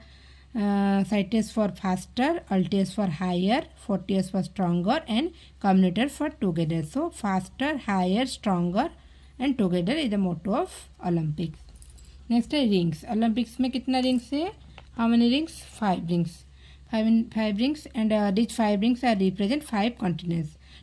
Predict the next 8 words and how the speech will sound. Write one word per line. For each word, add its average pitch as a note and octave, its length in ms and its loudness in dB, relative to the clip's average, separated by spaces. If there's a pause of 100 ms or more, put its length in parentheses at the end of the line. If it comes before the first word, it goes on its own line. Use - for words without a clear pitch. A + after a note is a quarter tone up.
(100)
that G3+ 80 0
is A3+ 160 0
एशिया, A3+ 520 2
अफ्रीका, G3+ 640 -2
अमेरिका, G3 520 0
यूरोप G3+ 500 2
and G3+ 160 -4
ओशनिया। D#3+ 480 -2